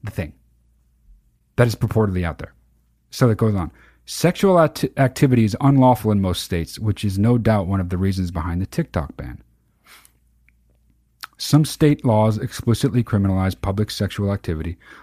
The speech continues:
while others law, while others, while other laws are broader, according to criminal defense lawyer dot com.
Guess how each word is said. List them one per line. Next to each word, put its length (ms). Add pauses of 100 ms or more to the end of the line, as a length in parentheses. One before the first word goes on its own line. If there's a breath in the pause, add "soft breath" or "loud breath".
while 160
others 380
law, 460
while 340
others, 440 (280 soft breath)
while 180
other 260
laws 300
are 80
broader, 460 (500)
according 420
to 100
criminal 420
defense 460
lawyer 260
dot 220
com. 260